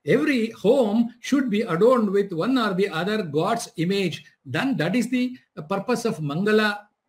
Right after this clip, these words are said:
Parisara. So one has to have in his house some paintings. The importance of painting I am just speaking about. Yatha sumeruh pravaro naganam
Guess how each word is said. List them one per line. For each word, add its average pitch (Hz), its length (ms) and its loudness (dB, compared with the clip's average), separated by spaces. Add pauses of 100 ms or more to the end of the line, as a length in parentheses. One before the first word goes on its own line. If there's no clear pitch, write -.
Parisara. 170 640 0 (160)
So 277 220 -2
one 208 220 2
has 185 220 2
to 247 100 0
have 190 440 -2 (420)
in 196 160 2
his 190 160 2
house 180 360 -2 (100)
some 294 300 -4
paintings. 147 480 2
The 170 140 -2
importance 247 500 0
of 247 180 -4
painting 214 320 -2
I 170 80 -6
am 170 100 -6
just 165 260 -6 (320)
speaking 180 400 -4
about. 175 300 -4 (300)
Yatha 247 540 0
sumeruh 247 680 2
pravaro 226 560 2
naganam 214 880 -2